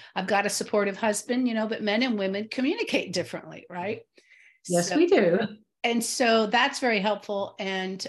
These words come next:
Speaker 1: um, also appreciating boundaries. Um, Cloud and Townsend have written lots of books on boundaries.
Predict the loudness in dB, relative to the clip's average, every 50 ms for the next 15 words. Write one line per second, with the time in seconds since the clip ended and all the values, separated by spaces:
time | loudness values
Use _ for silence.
0 | -12 -10 -8 -6 -6 -4 -4 -4 -6 -6 -10 -12 _ _ -6 -4 -4 -4 -2 -2
1 | 0 0 0 0 0 -4 -6 -8 _ _ _ _ _ _ _ _ _ _ _ _
2 | _ _ _ _ _ _ _ -6 -6 -6 -4 -2 -2 -2 0 0 0 2 2 2
3 | 2 2 0 0 -2 -4 -6 _ _ _ -20 _ _ _ _ -2 0 2 2 4
4 | 2 2 2 0 -2 -4 -4 -4 -6 -8 -8 -8 -10 -10 -8 -8 -6 -6 -6 -6
5 | -6 -6 -6 -6 -8 -10 _ _ _ _ -20 _ _ _ _ -6 -2 0 2 2
6 | 2 2 2 2 0 -2 -2 -4 -4 -2 -4 -4 -4 -6 -6 -6 -6 -4 -2 0
7 | 0 0 0 0 -2 -4 -6 -4 -6 -6 -4 -2 -2 0 0 -2 -2 -4 -8 -10
8 | -8 -4 -2 -2 -2 -2 -8 -10 -8 -6 -6 -4 -4 -6 -2 -2 0 0 2 0
9 | 0 -2 -2 -4 -6 -6 -6 -6 -8 -10 -12 -14